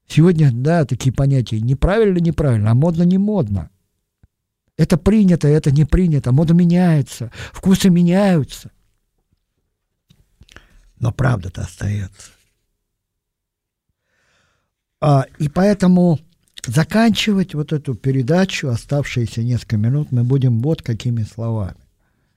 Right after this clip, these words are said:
Человек, как мне думается и представляется, не должен быть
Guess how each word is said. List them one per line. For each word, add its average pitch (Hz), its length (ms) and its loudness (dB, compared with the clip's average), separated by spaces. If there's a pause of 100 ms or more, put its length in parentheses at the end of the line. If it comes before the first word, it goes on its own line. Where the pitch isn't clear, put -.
(1080)
Человек, 180 680 0 (220)
как - 240 -4
мне 156 140 2
думается 151 640 0
и 131 80 0
представляется, 151 1000 -2
не 127 180 -6
должен 135 600 -2
быть 139 400 -6